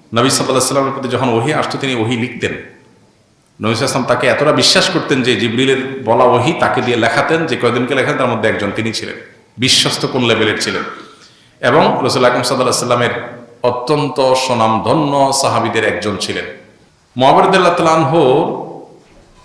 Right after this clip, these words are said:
যদি কোনো ভুল হয়ে থাকে, ইস্তিহাদগত বুঝের কোনো ভুল থেকে থাকে, তো সেটার সমালোচনা করার কোনো অধিকার পৃথিবীর কোনো মুসলমানকে দেওয়া হয়নি। নবী সাল্লাল্লাহু আলাইহি ওয়াসাল্লামের কোনো সাহাবীর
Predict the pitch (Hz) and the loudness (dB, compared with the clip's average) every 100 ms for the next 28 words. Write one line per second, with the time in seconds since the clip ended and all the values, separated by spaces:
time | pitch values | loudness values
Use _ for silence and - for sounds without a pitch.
0 | - 131 135 143 135 117 131 202 165 143 | -4 -2 0 0 0 0 2 4 6 6
1 | 139 139 113 117 123 123 - 135 147 147 | 6 4 0 -2 -2 -4 -2 0 2 2
2 | 117 - - - - - - 113 135 165 | 2 0 -4 -6 -14 -16 -8 -4 0 0
3 | - 151 139 113 131 - 117 120 101 - | 0 0 0 0 -2 -2 -2 -2 -2 -2
4 | 165 - - - - - 123 143 151 139 | -2 -4 -12 -18 -20 -10 -6 -2 0 0
5 | - 180 185 185 160 147 147 139 - 160 | 0 2 2 2 0 0 0 0 -2 -2
6 | 175 147 135 147 151 - 131 139 131 165 | 0 0 -2 -2 -4 -6 -6 -6 -4 -4
7 | 160 120 127 120 - 104 98 98 98 95 | -2 -2 0 0 0 0 0 0 -2 -4
8 | 92 - - _ _ _ _ 123 127 143 | -8 -16 -20 _ _ _ _ -2 0 0
9 | 143 135 - 143 131 127 127 160 - - | -2 -2 -2 -2 0 2 4 4 2 -4
10 | - | -8